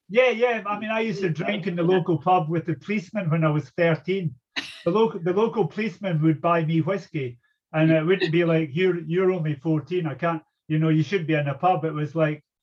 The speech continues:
"Do you want another drink?" And my dad and mum would give me whiskey, and,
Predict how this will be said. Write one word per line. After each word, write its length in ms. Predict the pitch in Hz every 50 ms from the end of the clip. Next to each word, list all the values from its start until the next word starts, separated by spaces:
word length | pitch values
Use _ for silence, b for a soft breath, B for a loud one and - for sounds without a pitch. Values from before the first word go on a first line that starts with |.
| _ _ _
"Do 80 | 156
you 20 | 156
want 180 | 165 170 170 147
another 360 | 143 151 156 156 147 143 135
drink?" 420 | 120 135 180 196 190 170 139 - _ _ _ _ _ _ _ _
And 160 | - 156 156 151
my 140 | 170 160
dad 340 | 147 - 185 190 202 202 175 175
and 120 | 160 143
mum 240 | 151 190 208 208 190
would 160 | 185 170 135
give 220 | - 160 156 156
me 120 | 151 147 139
whiskey, 440 | 131 143 143 135 - - - 147 139
and, 200 | 139 139 131 120